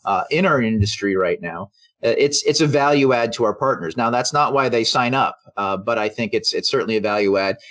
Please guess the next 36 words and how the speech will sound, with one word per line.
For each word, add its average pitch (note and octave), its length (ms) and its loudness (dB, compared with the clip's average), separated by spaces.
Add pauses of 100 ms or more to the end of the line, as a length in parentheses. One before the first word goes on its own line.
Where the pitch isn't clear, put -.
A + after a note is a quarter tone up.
(180)
And B2+ 140 0
if C#3 140 -2
they C3 140 2
can, C#3 540 0
uh, G#2+ 240 -2
you B2+ 100 -2
know, B2+ 120 0
the, C3+ 140 2
the, C#3 180 0
the C#3 180 2
intern C#3+ 400 0
component D#3 680 -2
of G#2 180 0
it A#2 140 2
is A2 160 0
not C3 260 2
necessarily A#2 600 2
baked G#2+ 300 0
into G#2+ 240 -4
every A#2+ 380 0
scholarship, G2 720 0
and A#2+ 120 0
it's G#2 140 -4
no C3+ 160 2
guarantee B2 600 0
it A2+ 80 0
has A2+ 180 -2
to A#2 80 -4
be G#2 180 0
a F#2+ 40 0
mutual C3 400 0
fit. - 280 -2 (420)
But C3 100 0
I B2+ 80 2
think D3 240 -4
if, C#3 140 2